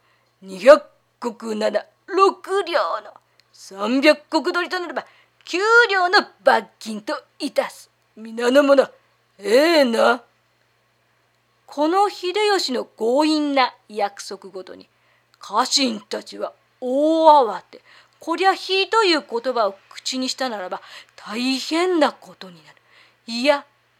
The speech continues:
待てよ。誰か、火事の火という言葉、口に滑らかさんかなと、密かに期待する者さえ現れたのでございました。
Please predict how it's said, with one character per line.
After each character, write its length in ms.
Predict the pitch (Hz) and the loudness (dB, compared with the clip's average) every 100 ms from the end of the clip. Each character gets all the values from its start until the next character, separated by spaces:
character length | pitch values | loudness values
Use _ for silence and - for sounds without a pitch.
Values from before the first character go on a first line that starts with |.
| _ | _
待 340 | 202 214 247 | -10 -8 -8
て 160 | - 202 175 | -8 -16 -18
よ。 160 | 196 _ - - _ | -20 _ -20 -20 _
誰 300 | 202 196 240 | -12 -6 -4
か、 220 | 240 254 - _ _ - | -2 -4 -6 _ _ -14
火 200 | - 269 | -4 -4
事 120 | 277 | -2
の 100 | 330 | -4
火 580 | - - 359 381 392 381 | -6 -6 0 2 2 2
と 160 | 415 | 0
い 140 | 370 294 | 2 0
う 80 | 285 | -2
言 120 | 285 | -2
葉、 180 | 254 240 - - _ | -2 -4 -10 -20 _
口 280 | - - 330 | -16 -8 -4
に 160 | 330 - _ _ _ - - | -4 -8 _ _ _ -18 -8
滑 280 | 311 330 339 | -2 0 4
ら 180 | 359 349 | 6 6
か 180 | 370 | 4
さ 220 | 359 349 381 | 4 4 4
ん 100 | 403 | 4
か 180 | 359 339 | 2 2
な 60 | 339 370 392 392 392 359 - - - | 0 -2 -2 -4 -6 -10 -16 -20 -10
と、 160 | - 285 - - _ | -4 -4 -4 -20 _
密 340 | - 294 277 | -2 4 4
か 180 | 277 247 | 4 2
に 200 | 233 233 | 0 -10
期 160 | - - | -12 -4
待 280 | 247 294 349 | -2 0 -4
す 200 | - 392 | -6 -6
る 140 | 392 | -4
者 260 | 381 403 453 | -4 -4 -2
さ 180 | 392 | 0
え 140 | 285 - _ _ _ | 0 -2 _ _ _
現 480 | - 226 220 214 202 | -2 0 0 -2 -2
れ 120 | 190 | -6
た 140 | 185 175 | -12 -18
の 160 | 185 | -18
で 180 | 208 311 | -16 -16
ご 140 | 339 240 | -14 -14
ざ 200 | 214 196 | -14 -16
い 100 | 196 | -18
ま 200 | 202 - | -20 -20
し 160 | - _ | -20 _
た。 180 | - | -20